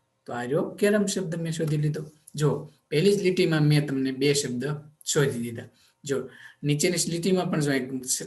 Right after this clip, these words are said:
તરત શબ્દ મળે છે બાળમિત્રો, ઘણા બધા શબ્દો છે. જો ગરમ, ગરમ શબ્દ મળે છે, તો તમે તે રીતે તેની જ નીચે જો બાળમિત્રો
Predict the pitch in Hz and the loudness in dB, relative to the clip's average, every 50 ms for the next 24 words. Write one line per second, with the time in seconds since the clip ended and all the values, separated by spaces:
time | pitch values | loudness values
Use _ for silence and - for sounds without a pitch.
0 | - - 190 185 165 147 - - - 151 127 120 123 120 120 120 120 120 - - | -4 -2 0 0 0 0 -2 -4 -4 -4 -4 -6 -4 -4 -4 -4 -4 -6 -8 -8
1 | 185 139 123 123 120 - - - - _ _ _ _ _ - - 147 160 165 175 | -8 -8 -8 -10 -12 -12 -16 -18 -20 _ _ _ _ _ -14 -8 -4 -2 0 2
2 | 190 185 156 156 160 147 147 135 - - 131 123 123 120 120 120 123 127 135 120 | 2 2 2 2 2 2 0 0 0 -2 -4 -4 -6 -8 -6 -6 -4 -4 -4 -4
3 | 113 - - _ _ - - _ _ _ _ - 196 139 131 127 131 131 139 143 | -6 -8 -14 _ _ -20 -20 _ _ _ _ -18 -16 -10 -6 -2 0 2 2 2
4 | 151 165 156 131 127 127 127 127 135 147 151 156 156 160 - - _ _ _ _ | 2 0 0 -2 -2 -4 -4 -2 -2 0 -2 -2 -4 -6 -12 -18 _ _ _ _
5 | _ _ _ _ _ _ _ _ - - 127 127 127 139 139 139 - 147 143 - | _ _ _ _ _ _ _ _ -14 -10 -6 -4 -2 -2 -2 -2 -2 -4 -4 -2
6 | 143 143 143 151 151 151 151 151 - - - - _ _ _ _ _ _ _ - | 0 0 2 2 2 2 2 0 -2 -4 -8 -16 _ _ _ _ _ _ _ -16
7 | - - - 139 131 131 127 - 160 160 147 151 151 - - - - - - _ | -16 -10 -6 -4 -4 -2 -2 0 2 2 2 0 -2 -2 -4 -6 -8 -14 -20 _
8 | _ - 180 190 196 185 156 143 156 147 - 143 131 135 135 120 120 120 120 117 | _ 0 2 4 4 4 4 2 2 0 2 0 0 2 0 0 0 -2 -4 -6
9 | 120 117 117 - - - - | -8 -12 -12 -14 -14 -16 -18